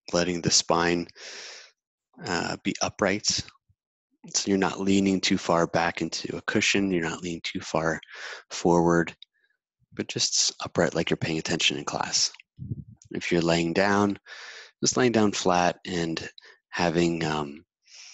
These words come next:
the legs uncrossed, the arms laying at your sides. And let's just start with maybe three intentional, deep, long breaths. So breathing in, a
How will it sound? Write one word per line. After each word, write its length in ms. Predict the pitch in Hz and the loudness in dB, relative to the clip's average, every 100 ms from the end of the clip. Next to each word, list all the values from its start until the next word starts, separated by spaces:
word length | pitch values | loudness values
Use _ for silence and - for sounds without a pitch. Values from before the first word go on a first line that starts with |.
| - _ - - | -20 _ -16 -2
the 120 | 101 | 0
legs 360 | 95 92 87 - | 4 4 4 0
uncrossed, 840 | 85 82 - 85 82 87 - - | -2 -4 2 4 4 2 0 -2
the 420 | 85 78 78 76 - | 0 2 2 0 -4
arms 460 | 87 82 80 78 - | -2 0 0 0 -2
laying 240 | 80 80 | -2 -2
at 80 | 78 | -4
your 100 | - | -2
sides. 500 | - 80 78 - - - - - _ _ _ _ _ - | 0 2 0 -2 -4 -8 -20 -20 _ _ _ _ _ -12
And 720 | - - _ _ - - - | -12 -12 _ _ -16 -10 -2
let's 180 | 110 113 | -2 0
just 160 | 117 - | 2 2
start 380 | - 107 98 - - - - - - | 4 4 4 0 -16 -16 -16 -16 -8
with 400 | - 87 85 - - _ - | 2 4 4 0 -4 _ -6
maybe 200 | 98 92 | -4 -4
three 640 | - - 113 113 110 104 | -6 0 4 6 6 4
intentional, 880 | 92 - 95 95 - 92 90 85 82 82 - | 0 -4 -2 0 0 2 2 4 0 -4 -6
deep, 260 | 92 92 - - - - | 0 0 -2 -10 -20 -6
long 540 | 87 85 87 85 82 - - | 0 2 2 2 -2 -6 -8
breaths. 540 | - - - - - - - - | -8 -6 -2 -2 -2 -6 -20 -16
So 240 | - - - | -6 -4 -4
breathing 580 | - 90 92 90 87 87 | 0 2 4 2 2 2
in, 360 | 98 98 101 - _ - - - - - - - - - - - _ _ _ _ _ _ _ _ _ _ _ _ _ _ _ _ _ - - _ _ | 2 0 -2 -8 _ -20 -20 -20 -20 -20 -20 -20 -20 -20 -20 -20 _ _ _ _ _ _ _ _ _ _ _ _ _ _ _ _ _ -20 -20 _ _
a 60 | - | -14